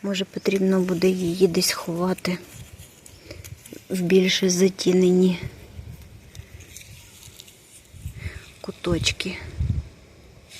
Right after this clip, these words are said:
І отут така в мене хосточка. Не знаю, що це за сорт.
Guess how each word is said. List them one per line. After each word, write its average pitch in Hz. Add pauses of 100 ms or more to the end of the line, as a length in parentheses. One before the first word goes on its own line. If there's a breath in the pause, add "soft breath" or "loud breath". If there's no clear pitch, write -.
(2750 loud breath)
І 220
отут 175
така -
в 147
мене 160
хосточка. -
Не 196
знаю, 151
що 156
це 160
за 165
сорт. 269